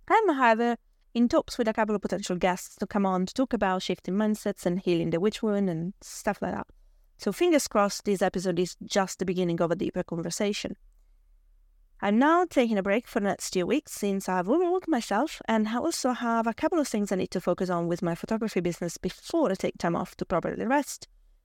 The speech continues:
So the next episode will be on July twentieth to talk about the Lionsgate portal and all of the Star Lore that comes with that. And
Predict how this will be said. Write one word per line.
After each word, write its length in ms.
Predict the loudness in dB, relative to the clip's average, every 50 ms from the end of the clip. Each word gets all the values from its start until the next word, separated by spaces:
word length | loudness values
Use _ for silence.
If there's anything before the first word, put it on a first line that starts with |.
| _ -4
So 80 | -2
the 100 | 0 2
next 340 | 2 2 2 _ -6 0 2
episode 300 | 2 2 2 0 0 0
will 160 | 2 0 0
be 180 | 2 2 2 2
on 140 | 2 2 2
July 220 | 0 0 0 -2 -4 -4
twentieth 580 | 0 2 4 4 4 4 4 2 2 0 -2 _ _ _ _ _ _ _ -4
to 200 | -2 -2 -2 -2 4
talk 260 | 4 4 4 6 0
about 640 | 0 0 2 0 2 0 0 2 0 0 0 -2
the 80 | -2 0
Lionsgate 580 | 0 0 0 0 -2 -4 -6 -4 -4 -4 -4 -4 _
portal 520 | -6 -2 0 0 0 0 0 0 0 0 -2 -10 _ _ _ _ -2
and 100 | 2 2
all 140 | 4 4 4
of 80 | 4 2
the 100 | 2 -2
Star 400 | -2 -2 0 2 2 2 2 2
Lore 320 | 0 0 0 0 -2 0
that 180 | -2 -2 -6 _
comes 300 | -8 -8 -8 -8 -8 -6
with 140 | -6 -8 -4 -2
that. 140 | -4 -4 -4 _ _ _ _ _ _ _ -20 -20 -20 _ _ -20 -20 -20 _ _ _ _ _ _
And 320 | 0 0 2 2 0 -2